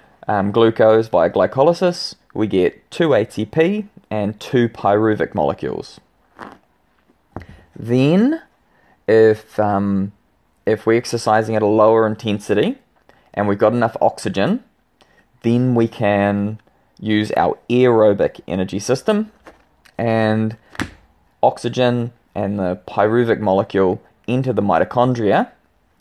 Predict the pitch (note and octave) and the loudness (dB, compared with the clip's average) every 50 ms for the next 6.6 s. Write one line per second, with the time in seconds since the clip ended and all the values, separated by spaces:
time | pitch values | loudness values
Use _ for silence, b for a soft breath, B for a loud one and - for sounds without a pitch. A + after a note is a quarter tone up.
0 | _ _ - G2+ G#2 G#2+ A2 A2+ A2+ A2+ A2+ A#2 A2+ A2+ - b b b b b | _ _ -4 -2 0 0 0 0 0 0 0 -2 -2 -4 -8 b b b b b
1 | - G2+ A2+ A2+ G2+ G#2 G2+ G2 - _ G2 G#2 G#2 G2 F#2+ F#2+ F#2+ G2+ G2 - | -12 -10 -4 0 0 0 0 -2 -6 _ -2 0 2 2 2 2 0 -2 -4 -4
2 | F#2 G2+ G2 F#2+ F#2+ G2 - - E2 - - - A#1+ - - - _ _ _ _ | -4 -4 -4 -4 -6 -8 -6 -6 -8 -8 -8 -10 -12 -12 -12 -16 _ _ _ _
3 | _ _ _ _ _ _ _ _ _ _ _ _ _ _ _ _ B B B B | _ _ _ _ _ _ _ _ _ _ _ _ _ _ _ _ B B B B
4 | B B B - - B2+ A#2+ A2+ G2 D2+ A#1+ - - - _ _ _ _ _ _ | B B B 0 2 4 4 4 4 2 2 0 -4 -12 _ _ _ _ _ _
5 | _ _ _ _ _ _ _ _ _ _ _ _ _ _ _ _ - - - - | _ _ _ _ _ _ _ _ _ _ _ _ _ _ _ _ -12 -12 -12 -18
6 | - - - - - - - - C3 F#2 A#2 D#3+ | -20 -20 -20 -20 -20 -6 -2 0 0 2 0 0